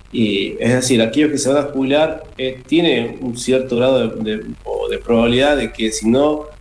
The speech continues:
tienen los suficientes ingresos y puede hacerlo, se van a volcar al mercado laboral y se van a me-, me-, y se van a localizar puntualmente lo que sería, eh, cuenta propista, ¿no? Eh,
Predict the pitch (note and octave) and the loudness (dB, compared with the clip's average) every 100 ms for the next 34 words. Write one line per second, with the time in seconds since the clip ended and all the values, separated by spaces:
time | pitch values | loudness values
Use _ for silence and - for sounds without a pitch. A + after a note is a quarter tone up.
0 | - - D3 C3+ A#2 A#2 A#2+ D3+ C#3 B2 | -20 0 2 2 0 -6 -4 -2 0 2
1 | C3 C#3 D#3 D#3+ D#3 D3 D#3+ - - - | 4 4 4 2 2 0 0 -4 -10 -20
2 | - - B2 B2 G3 F3 C#3 C#3+ D#3 C#3 | -20 -6 -4 2 4 4 2 0 -2 -2
3 | C3+ D3+ - - - - C#3+ F3 C3 B2 | 0 0 -2 -6 -8 0 2 2 0 -2
4 | B2+ B2 A#2+ A#2+ B2+ A#2 B2 C#3 D#3 - | -2 0 -2 0 2 2 2 2 0 -8
5 | - - - - D3 C#3+ C#3+ D#3 D3 C#3+ | -18 -20 -20 -4 0 2 2 4 4 2
6 | C#3+ C#3 C#3 A#2+ C#3+ A#2 C#3 D3+ C#3+ C#3 | 0 0 0 -2 -6 -2 2 4 4 2
7 | C3 C3+ D3 D#3 C#3 C#3+ C#3+ D#3 D3+ D#3 | 2 2 2 0 2 2 4 4 6 4
8 | D#3 C#3 A#2 B2 A2+ A#2+ C#3 C#3+ C#3+ - | 2 0 0 -4 -4 0 4 4 2 -2
9 | A2+ G#2 - C3+ C3 G#2+ B2+ C3 C3 A2+ | -4 -4 2 2 2 0 0 2 0 -2
10 | - - - C3 F3 D#3 - - | -4 -6 -2 0 2 0 0 -2